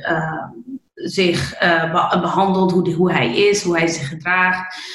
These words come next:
Dus dat is heel makkelijk om het te optimaliseren. Dus we zitten op Facebook, we zitten op Instagram, we zitten op, ehm, bannering. We zitten op heel veel verschillende plekken online. Ik denk dat online ook echt wel onze grootste focus is.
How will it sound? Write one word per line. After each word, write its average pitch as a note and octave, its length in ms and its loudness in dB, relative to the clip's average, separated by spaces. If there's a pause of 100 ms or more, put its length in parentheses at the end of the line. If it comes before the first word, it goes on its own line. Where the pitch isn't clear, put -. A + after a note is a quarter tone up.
(160)
Dus G3 100 2
dat G#3+ 100 4
is G#3+ 140 0
heel B3 160 2
makkelijk A3+ 440 0
om F3 60 2
het F3 100 4
te - 140 -2
optimaliseren. D3+ 720 0
Dus C#3+ 120 -6
we D#3+ 60 -6
zitten C#3 220 -4
op - 100 -16
Facebook, G3 480 2
we D3 80 -6
zitten C#3 180 -8
op - 60 -10
Instagram, E3+ 680 2
we D#3+ 80 -8
zitten - 380 -10
op, - 220 -10 (120)
ehm, D3+ 680 2 (960)
bannering. F#3 680 2
We F#3 60 0
zitten G#3 220 2
op E3+ 80 -2
heel A3 260 6
veel G3+ 100 0
verschillende E3+ 420 2
plekken D3+ 280 -4
online. E3 520 2
Ik F#3 80 -4
denk F#3 140 2
dat F#3+ 160 0
online F#3 420 2
ook - 80 -2
echt - 180 -4
wel F3 100 -4
onze F3 200 -2
grootste - 500 -4
focus E3+ 280 0
is. - 480 0